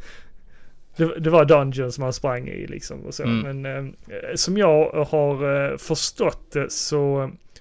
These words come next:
Speaker 1: varje dungeon, det ska vara lite random. Randomized, varje dungeon.
Speaker 2: Ja, men det är ju, det är det ju i alla. Alltså, de, de byggs ju upp olika hela tiden.
Speaker 1: Är det så? Det vill jag inte
Speaker 2: Ja.
Speaker 1: minnas. Eh, eller så är det så
Speaker 2: Diablo tre är så i alla fall.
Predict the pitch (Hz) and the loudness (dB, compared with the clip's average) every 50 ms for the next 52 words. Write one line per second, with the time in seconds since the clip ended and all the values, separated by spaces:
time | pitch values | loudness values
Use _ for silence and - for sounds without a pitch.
0 | - _ - 139 123 139 147 156 175 208 202 160 135 131 131 135 220 214 151 127 | -20 _ -12 -8 -2 0 2 2 2 2 0 0 -2 -2 2 2 2 2 2 0
1 | 127 131 123 131 131 135 139 139 - - 139 135 131 131 135 135 127 - - 127 | -4 -8 -6 -6 -6 -4 -4 -4 -4 -4 -4 -4 -2 -2 -2 -4 -6 -4 -4 -6
2 | 127 127 127 - - 143 190 - - 123 123 - 131 - - 135 139 135 - - | -4 -4 -6 -4 -2 0 0 0 0 -2 -4 -10 -10 -10 -10 -10 -10 -12 -16 -18
3 | _ - - 202 240 175 139 127 131 131 131 127 131 131 123 - - - - - | _ -6 0 0 0 0 0 -4 -8 -8 -8 -10 -10 -10 -8 -8 -10 -10 -10 -14
4 | - - 170 175 185 170 151 165 190 175 139 135 - - - - 123 - - _ | -16 -10 -8 -8 -6 -4 -4 -4 -6 -6 -8 -8 -10 -12 -12 -12 -12 -18 -20 _
5 | - - - - - - 123 127 123 117 127 135 131 123 120 123 123 123 123 120 | -20 -20 -20 -14 -6 -4 -2 0 0 2 4 4 4 6 4 4 2 0 0 0
6 | 123 127 139 143 139 143 143 139 139 139 139 139 139 139 127 120 127 127 - - | 0 2 2 0 0 0 -2 -2 0 0 0 0 0 0 -2 -4 -8 -12 -14 -18
7 | - _ _ _ - - 123 117 - 131 127 123 117 113 127 127 120 110 117 117 | -20 _ _ _ -10 -8 -6 -4 -2 0 0 2 0 2 0 0 -2 0 -2 -2
8 | 113 110 - - 143 135 120 104 _ - 127 131 135 123 117 117 113 - - 107 | -2 -2 -4 -2 0 0 0 0 _ -2 -2 0 0 0 -2 -4 -4 -4 -4 -2
9 | 113 123 120 117 113 - 123 123 - 117 120 117 - - 226 196 175 190 - - | -2 -2 -2 -2 -2 -2 -4 -4 -4 -6 -10 -10 -8 -4 -2 0 0 0 0 0
10 | - - 139 156 160 170 180 214 220 196 196 202 208 - 175 165 175 110 113 - | 0 0 0 0 0 0 -2 -2 -2 -4 -4 -6 -6 -6 -4 0 2 2 2 2
11 | - 123 - - - - - - - - - - - - - - - - 147 139 | 0 -2 -4 -4 -2 -2 -4 -6 -8 -14 -20 -20 -20 -20 -20 -14 -6 -4 -2 0
12 | 135 131 127 131 131 - 160 147 147 143 - - 175 160 143 147 143 160 165 160 | 0 0 0 0 2 4 4 6 6 6 6 8 8 8 8 8 8 8 8 8
13 | 160 156 170 165 - - - 123 120 139 151 139 131 120 - 131 117 107 104 107 | 8 6 4 0 2 4 6 6 8 8 8 8 6 4 2 0 -2 -2 -2 -4
14 | 107 113 - - - 113 | -6 -6 -6 -6 -6 -8